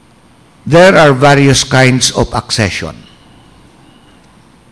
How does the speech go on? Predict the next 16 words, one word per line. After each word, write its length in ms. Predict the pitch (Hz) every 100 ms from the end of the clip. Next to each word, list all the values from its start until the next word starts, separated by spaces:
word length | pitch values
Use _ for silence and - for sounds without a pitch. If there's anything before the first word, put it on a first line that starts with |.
| _
Okay? 480 | _ 87 101 135 127 - _ _ _ _ _ _ _ _ _ _ _ _
You 180 | - 90
have 440 | 104 113 107 78 - - _ _ _ _ _ _ _
accession 880 | 104 - - 113 - 120 113 107 98 107
discreta, 720 | 98 - - 113 113 156 165 - - _ _ _ _ _ _ _ _ _ _ _ _ _ _ _ _ _ _ _ _ _
the 240 | 92 98 104
right 380 | 123 143 147 - - _ _ _ _ _ 95
given 400 | 104 151 147 151
to 100 | 139
the 160 | 131 135
owner 480 | 127 127 123 123 120 _ _ _ _ _ _ _ _ -
to 140 | 135
everything 600 | 127 147 143 135 143 131
which 180 | 127 127
is 100 | 113
produced 760 | - - 120 101 196 - -